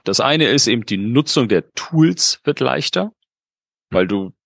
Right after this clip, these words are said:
es im Zweifel nicht mehr wissen musst, sondern einfach sagst, was du willst. Und auf der anderen Seite,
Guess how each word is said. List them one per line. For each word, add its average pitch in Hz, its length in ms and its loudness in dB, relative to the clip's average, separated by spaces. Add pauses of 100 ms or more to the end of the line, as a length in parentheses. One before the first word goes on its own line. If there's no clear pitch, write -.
es - 180 -4
im 104 80 -6
Zweifel 107 300 2
nicht 104 100 -2
mehr 95 160 0
wissen 123 240 2
musst, 160 240 2
sondern 85 260 0
einfach 80 240 -2
sagst, 90 360 -2
was 120 120 0
du 143 100 -4
willst. 175 420 -4 (840)
Und 98 80 -6
auf 95 100 2
der 85 100 0
anderen 135 220 2
Seite, 135 540 2